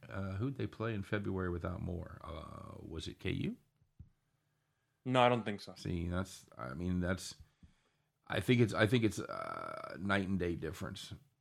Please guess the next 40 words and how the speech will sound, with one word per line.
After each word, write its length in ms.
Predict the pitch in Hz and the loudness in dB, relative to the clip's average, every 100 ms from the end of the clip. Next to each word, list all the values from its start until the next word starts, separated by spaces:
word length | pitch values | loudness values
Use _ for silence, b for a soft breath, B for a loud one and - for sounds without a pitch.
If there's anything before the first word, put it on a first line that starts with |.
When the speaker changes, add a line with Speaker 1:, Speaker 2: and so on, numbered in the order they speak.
| - | -12
Speaker 1:
I 60 | |
think 180 | 71 78 | -8 -6
K 120 | - | 0
U. 180 | 87 82 156 | 2 2 8
Speaker 2:
I 40 | |
guess 200 | 190 196 | 10 10
the 160 | 165 160 | 12 12
argument 420 | 160 147 147 143 | 12 10 6 8
is 160 | 139 120 | 6 6
they 120 | 123 | 4
might 280 | 120 127 127 | 8 8 8
have 180 | 110 - | 4 2
had 580 | - 120 110 120 131 131 _ _ _ - | 6 10 10 10 6 0 _ _ _ -4
experience 680 | 135 - 147 139 135 131 | -4 4 6 8 6 4
playing 320 | - 135 131 127 | 4 6 8 8
without 340 | 113 110 123 | 8 10 10
him. 160 | 156 147 _ - | 8 2 _ 8
Speaker 1:
Yep. 220 | 101 82 - - - | 10 10 4 -8 0
Speaker 2:
But 120 | 113 | 4
then 260 | 139 143 143 | 10 10 10
you 500 | 135 139 131 127 120 - _ _ 117 | 8 8 10 6 4 -2 _ _ 2
get 200 | 127 139 | 6 8
reacclimated 920 | 131 143 113 123 127 143 135 135 127 | 8 6 10 8 8 6 8 6 6
with 300 | 110 123 - | 2 2 2
him 420 | 151 151 151 151 - _ - | 4 4 4 0 -4 _ -2
and 200 | 127 123 | 2 2
you 420 | 117 127 123 120 - | 2 4 4 2 0
continue 540 | 127 117 135 131 131 | -4 0 2 4 2
to 100 | 123 | 2
use 280 | 113 123 113 | 2 2 2
your 100 | 120 | 0
current 340 | - 127 123 120 | 2 4 6 6
offensive 380 | 117 127 110 | 4 2 0
system, 520 | - 151 - 123 107 95 b b b - | 0 2 4 4 2 0 b b b 2
which 220 | 139 135 | 4 8
now 460 | 160 180 175 147 139 | 10 12 12 12 12
is 120 | 131 | 8
completely 400 | - 170 160 143 | 4 4 6 4
gonna 180 | 127 104 | 4 2
pivot. 420 | 139 131 101 | 2 2 2